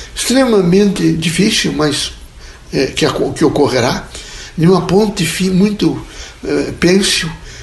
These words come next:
móvel, e, e às vezes não é precária,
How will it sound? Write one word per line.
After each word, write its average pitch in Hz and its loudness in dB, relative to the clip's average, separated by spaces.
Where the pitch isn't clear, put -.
móvel, 175 2
e, 156 2
e 156 6
às 147 4
vezes 180 4
não 180 2
é 214 2
precária, 185 -2